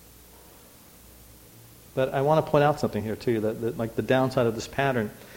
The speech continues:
that the life that we want and the life that we actually fit for, well, I'm, let me, I'll, I'll try it another way.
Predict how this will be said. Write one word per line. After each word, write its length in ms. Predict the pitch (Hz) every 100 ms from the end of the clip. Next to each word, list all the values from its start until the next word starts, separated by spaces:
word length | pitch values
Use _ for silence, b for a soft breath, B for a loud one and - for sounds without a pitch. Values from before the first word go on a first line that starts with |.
| B B
that 140 | 120
the 80 | 123
life 420 | 131 135 170 190
that 140 | - 135
we 140 | 131
want 480 | 120 135 147 160 165
and 180 | - 127
the 40 |
life 280 | 123 131 170
that 80 | 156
we 120 | 160
actually 300 | 160 - 139
fit 340 | - - 185
for, 320 | - 139 117 113 - - - - - - - - -
well, 100 | 185
I'm, 140 | 196
let 260 | 190 190 -
me, 140 | 180 180 - -
I'll, 180 | 160 165 -
I'll 80 | 170
try 140 | 151
it 40 | 127
another 200 | 117
way. 100 | 110